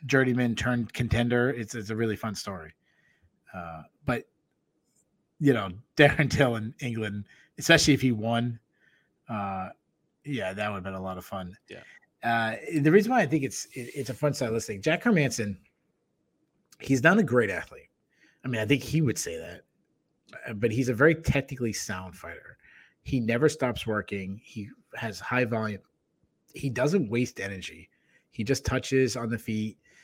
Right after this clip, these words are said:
Speaker 1: He has a very, like, get in and get out style, lands, gets out. Um, everything comes in from inside. All his strikes are tight. He, he does lack some power, which is, which is troublesome. Like, he's not gonna, like, one punch you, knock you out.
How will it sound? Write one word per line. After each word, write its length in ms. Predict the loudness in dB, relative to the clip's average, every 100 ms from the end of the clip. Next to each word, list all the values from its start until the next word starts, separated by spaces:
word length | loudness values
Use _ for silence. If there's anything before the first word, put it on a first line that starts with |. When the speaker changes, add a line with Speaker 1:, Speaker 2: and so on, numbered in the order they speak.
| _
Speaker 1:
He 100 | -2
has 80 | 2
a 40 |
very, 200 | 4 4
like, 220 | 4 0 2
get 200 | 2 2
in 120 | 0
and 100 | 0
get 140 | 2
out 200 | 2 -2
style, 320 | -2 -2 0
lands, 460 | -2 -2 0 -2 -4
gets 220 | -8 -4
out. 300 | -4 -4 -8 _ _ -20 -20 -20 _ -18
Um, 160 | -18 -20 _ _ _ _ _ _
everything 400 | 0 2 4 0
comes 360 | -2 -4 -4 -2
in 240 | -2 -4
from 220 | -6 -10 -6
inside. 480 | -6 -4 -6 -6
All 160 | -4 -2
his 100 | -2
strikes 280 | 0 -2 -2
are 60 |
tight. 400 | -4 -4 -2 -4 -8 _ -20 _ _ _ _
He, 480 | -10 -4 -2 -2 -6
he 180 | -6 0
does 280 | 4 4 4
lack 220 | 0 0
some 140 | -2
power, 540 | 0 0 2 4 2 -2 _ _ _ _ _ _ -20 -20 _ _ _ _ _ -10
which 220 | -6 -6
is, 160 | -8 -6
which 180 | -6 -6
is 120 | -4
troublesome. 380 | -2 -2 -2 -4
Like, 80 |
he's 180 | -4 -2
not 160 | -2 0
gonna, 140 | -2
like, 180 | -2 -6 -14 _ _
one 280 | -6 -2 2
punch 300 | 2 2 0
you, 80 | 0
knock 280 | 0 -2 -2
you 80 | -2
out. 280 | -2 -4